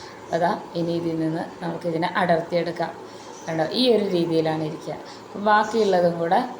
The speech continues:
ഇതുപോലെ നമുക്ക് ഉണ്ടാക്കിയെടുക്കാം കേട്ടോ. ഇരുമ്പിൻ്റെ അപ്പച്ചട്ടി ആയതുകൊണ്ട് സവാളയാണ് ഞാനിതിങ്ങനെ എണ്ണയിൽ മുക്കി ഇങ്ങനെ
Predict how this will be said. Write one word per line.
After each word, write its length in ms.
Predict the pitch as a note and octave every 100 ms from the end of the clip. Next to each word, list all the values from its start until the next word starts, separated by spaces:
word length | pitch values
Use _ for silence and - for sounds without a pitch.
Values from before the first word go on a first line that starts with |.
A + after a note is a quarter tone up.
| -
ഇതുപോലെ 360 | E3+ F3 E3+ F3 E3+
നമുക്ക് 280 | E3 D#3+ G3+ F3
ഉണ്ടാക്കിയെടുക്കാം 640 | D#3+ D#3+ D#3+ E3 D#3+ E3+
കേട്ടോ. 160 | E3 D#3+ D#3 - - - - - - - - - G3+
ഇരുമ്പിൻ്റെ 400 | G#3 A3 A3 A3
അപ്പച്ചട്ടി 380 | G#3 G3 G3+ G3+ G3
ആയതുകൊണ്ട് 380 | F#3 F3+ F3 G3+ - - -
സവാളയാണ് 680 | F#3 F3+ F#3+ G#3+ G3 F3 E3+
ഞാനിതിങ്ങനെ 560 | E3 E3 D#3+ E3 E3+ F3+ - - - -
എണ്ണയിൽ 320 | E3+ F3 F3+ F3+ F3
മുക്കി 200 | E3+ E3+
ഇങ്ങനെ 220 | E3 F#3